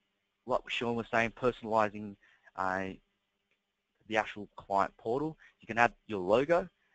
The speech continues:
okay, and the content of your email. So this is basically saying, uh, "We've shared Amstrad Builders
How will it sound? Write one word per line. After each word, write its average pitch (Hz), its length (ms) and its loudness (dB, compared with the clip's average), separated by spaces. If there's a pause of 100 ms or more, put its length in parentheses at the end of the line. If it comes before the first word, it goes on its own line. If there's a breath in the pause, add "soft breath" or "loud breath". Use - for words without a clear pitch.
(120)
okay, 131 420 -2
and 95 280 -8
the 98 60 -10
content 120 420 -6
of 95 120 -10
your - 140 -10
email. 160 400 -6 (340)
So - 60 -14
this 110 180 -10
is 101 60 -20
basically 98 500 -4
saying, 101 360 -2 (400 soft breath)
uh, 87 240 -2
"We've 110 160 -6
shared 104 420 2
Amstrad 101 380 -4 (100)
Builders 95 400 -8